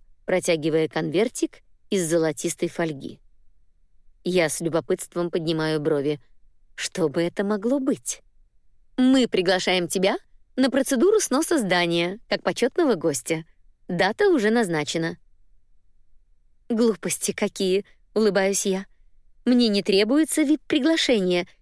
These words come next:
Я и так к вам заскочу. Надо ведь будет написать заметку для газеты». «Не спорь.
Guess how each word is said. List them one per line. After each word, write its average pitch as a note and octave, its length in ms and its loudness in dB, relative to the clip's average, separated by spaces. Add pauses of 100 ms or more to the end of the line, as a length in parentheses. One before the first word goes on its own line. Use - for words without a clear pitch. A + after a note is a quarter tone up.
(220)
Я B3+ 300 4
и A#3+ 40 2
так - 500 -2
к - 80 -6
вам A#3+ 260 2
заскочу. A#3+ 680 -2 (340)
Надо A3 260 2
ведь F#3+ 200 -2
будет F#3+ 320 -2
написать E3+ 460 -2
заметку F3+ 520 -2
для F3+ 160 0
газеты». F3+ 640 -2 (600)
«Не A3+ 360 2
спорь. G#3 500 0